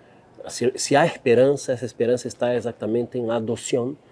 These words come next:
de medidas y acciones y organizaciones desde el plan de la oposición, dentro y fuera del país, para alcanzar ese momento histórico que permitirá ampli-, ampliar las posibilidades de justicia.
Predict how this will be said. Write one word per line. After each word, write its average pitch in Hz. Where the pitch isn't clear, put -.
de 123
medidas 120
y 110
acciones 123
y 104
organizaciones 107
desde 117
el 107
plan 120
de 107
la 104
oposición, 123
dentro 147
y 117
fuera 113
del 98
país, 110
para 127
alcanzar 135
ese 117
momento 110
histórico 123
que -
permitirá 120
ampli-, 131
ampliar 147
las 110
posibilidades 101
de 92
justicia. -